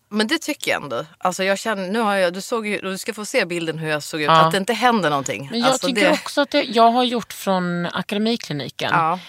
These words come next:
Speaker 2: deras, eh, Pure Night Repair heter den, va?
Speaker 1: Mm.
Speaker 2: Eh, som är lite så här gul och konig.
Speaker 1: Ja,
Speaker 2: Den
Speaker 1: exakt.
Speaker 2: gillade jag jättemycket.
Speaker 1: Och den är rätt bra drag i. Nej, men det, det skulle jag säga att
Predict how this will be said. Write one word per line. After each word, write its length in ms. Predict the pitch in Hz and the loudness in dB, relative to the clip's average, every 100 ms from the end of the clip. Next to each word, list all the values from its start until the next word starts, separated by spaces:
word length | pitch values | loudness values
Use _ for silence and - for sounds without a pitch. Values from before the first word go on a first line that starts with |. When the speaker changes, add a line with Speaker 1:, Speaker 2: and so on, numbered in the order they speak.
| - | -18
Speaker 2:
deras, 640 | 165 185 180 160 - - 160 | -4 0 2 2 -2 -6 -2
eh, 360 | 143 139 87 - - | 0 0 -2 -6 -10
Pure 260 | 170 156 151 | -6 -4 -2
Night 460 | 156 147 135 - | 0 0 -2 -10
Repair 300 | 139 - 143 | -14 -8 -6
heter 180 | 151 143 143 | -4 -6 -6
den, 80 | |
va? 140 | 151 202 | -6 -6
Speaker 1:
Mm. 280 | 170 175 254 - - - _ | -4 -2 -4 -6 -20 -20 _
Speaker 2:
Eh, 140 | 170 156 | -2 -2
som 240 | - 160 | -2 -2
är 60 | 151 | 0
lite 360 | 147 - 143 | -2 -4 -6
så 100 | - | -4
här 60 | 160 | -6
gul 360 | 131 139 131 | -4 -4 -4
och 80 | 135 | -6
konig. 340 | - 160 160 139 | -4 -4 -2 0
Speaker 1:
Ja, 300 | 170 208 254 | 4 6 6
Speaker 2:
Den 200 | 214 180 | 4 2
Speaker 1:
exakt. 200 | 160 170 | 0 -2
Speaker 2:
gillade 240 | 156 151 | -2 -2
jag 120 | 151 | -2
jättemycket. 420 | 151 175 - 123 196 | -2 -4 -8 -6 2
Speaker 1:
Och 60 | |
den 160 | 214 294 | 4 4
är 80 | 359 | 4
rätt 180 | 175 | 2
bra 160 | - 120 | 0 -2
drag 200 | 127 85 | 0 -2
i. 200 | 60 156 - _ _ - | -6 -12 -16 _ _ 0
Nej, 100 | 190 | 2
men 180 | 202 | 2
det, 180 | 196 269 | 0 -2
det 180 | 185 247 | -2 -4
skulle 200 | 240 190 | -4 -4
jag 60 | 170 | -4
säga 240 | - 156 | -4 -4
att 80 | 143 | -4